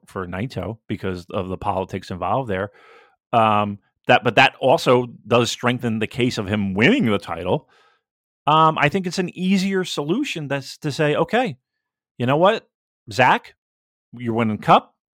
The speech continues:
you're winning the title, you're breaking the streak. Here we go." And then we'll fucking fly Naito out to lie down the Mox in, in, in Chicago. I don't, I don't think anybody's got a problem with that, right?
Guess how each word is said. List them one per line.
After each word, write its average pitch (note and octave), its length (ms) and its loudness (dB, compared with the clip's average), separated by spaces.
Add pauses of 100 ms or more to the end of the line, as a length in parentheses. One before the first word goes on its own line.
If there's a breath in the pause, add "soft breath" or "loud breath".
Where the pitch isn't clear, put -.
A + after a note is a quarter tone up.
(320)
you're G#2+ 100 -6
winning G2+ 240 -4
the F#2+ 80 -2
title, G3+ 500 2 (640)
you're G2 100 -12
breaking G#2 360 -2
the F#2+ 80 -4
streak. - 440 -4 (540)
Here G#2+ 180 -4
we G2+ 120 0
go." F#3+ 400 6 (480)
And C#3 120 -6
then G3 300 -4 (300)
we'll F3 200 -8
fucking F#3 440 -4
fly F3 260 4
Naito F#3 420 2
out G3 260 4 (380)
to F3+ 460 0 (120)
lie F3 260 6
down F#3+ 180 2
the F#3+ 80 0
Mox F#3 380 4
in, G3+ 200 -6
in, F#3+ 280 -8
in G3 480 -8
Chicago. A#3 560 -2 (420)
I C#3+ 100 -4
don't, G#3+ 220 -4
I - 40 -6
don't G#3 160 -2
think F#3+ 120 -4
anybody's G#3 280 0
got A2+ 120 0
a F#2+ 40 -4
problem F#2 200 -2
with F#2 120 -10
that, F2+ 160 -8
right? E3 220 -2